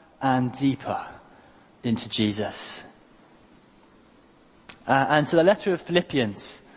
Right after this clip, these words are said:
uh, is a letter all about Jesus. I-, it's about Jesus, our joy. It's about going deeper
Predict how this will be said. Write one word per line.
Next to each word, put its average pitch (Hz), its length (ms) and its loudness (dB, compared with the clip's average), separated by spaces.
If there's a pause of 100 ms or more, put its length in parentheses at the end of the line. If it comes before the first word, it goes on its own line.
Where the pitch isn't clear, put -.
(380)
uh, 110 240 -2 (920)
is 139 200 0
a 135 100 6
letter 127 640 0 (200)
all 131 240 6
about 127 380 2
Jesus. - 720 -6 (920)
I-, 160 40 6
it's 165 240 4
about 156 380 2
Jesus, 151 760 0 (320)
our 131 480 6 (360)
joy. 123 520 4 (2500)
It's - 140 -6
about 123 280 4
going 123 360 2
deeper 131 440 -2